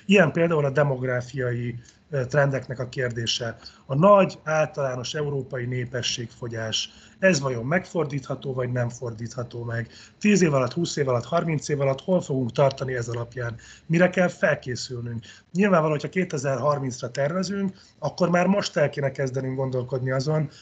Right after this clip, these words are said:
hogy hogyan készülünk fel a nyugdíjrendszernek a szempontjából,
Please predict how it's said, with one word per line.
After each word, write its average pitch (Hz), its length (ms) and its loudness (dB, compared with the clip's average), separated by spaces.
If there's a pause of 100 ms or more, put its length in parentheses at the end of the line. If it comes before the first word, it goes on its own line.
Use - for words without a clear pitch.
(180)
hogy - 120 -2
hogyan 165 260 6
készülünk 131 440 -2
fel 131 140 -4
a 123 40 0
nyugdíjrendszernek 151 760 2
a 131 40 -6
szempontjából, 123 840 -6